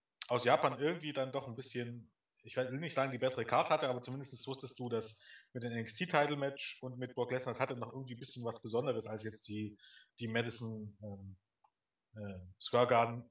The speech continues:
Card, weil da ist auf, bis auf Brock Lesnar gegen The Big Show sind das halt alles Matches, wo man davon ausgehen muss, dass man die entweder bei den Weekly schon zehntausend Mal gesehen hat oder demnächst bei Pay-Per-View nochmal sieht und da wird einfach nichts passieren.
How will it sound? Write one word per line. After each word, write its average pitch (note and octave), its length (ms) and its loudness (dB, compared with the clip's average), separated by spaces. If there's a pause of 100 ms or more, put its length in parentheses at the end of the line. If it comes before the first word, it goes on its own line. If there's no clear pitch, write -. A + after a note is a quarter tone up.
Card, A#2 440 2
weil A2+ 220 2
da A#2+ 120 6
ist A#2 160 -2
auf, A#2+ 220 0 (220)
bis C#3+ 120 -2
auf C3+ 140 4
Brock C3 200 -2
Lesnar C#3 180 0
gegen B2 160 0
The A#2+ 60 2
Big C3 180 0
Show B2+ 200 6
sind B2 180 0
das A#2 100 2
halt A2+ 200 4
alles - 440 0 (480)
Matches, A#2+ 600 2
wo B2+ 120 -2
man B2 100 4
davon A#2 160 0
ausgehen B2+ 420 2
muss, B2+ 300 -2
dass A#2 200 0
man A2 320 2
die A2 380 0
entweder A2 300 4
bei A#2 100 6
den A2 100 2
Weekly D3+ 200 0
schon C#3+ 160 -4
zehntausend D3 360 4
Mal C3+ 100 -2
gesehen C#3 220 0
hat C3 160 -2
oder A#2+ 220 2
demnächst A#2+ 360 -2
bei A#2 60 0
Pay-Per-View A2+ 340 -4
nochmal A#2+ 280 2
sieht A2+ 220 -6
und A2 100 -6
da - 80 4
wird G#3+ 140 2
einfach G#3+ 220 -2
nichts - 180 -6
passieren. G#3+ 280 -6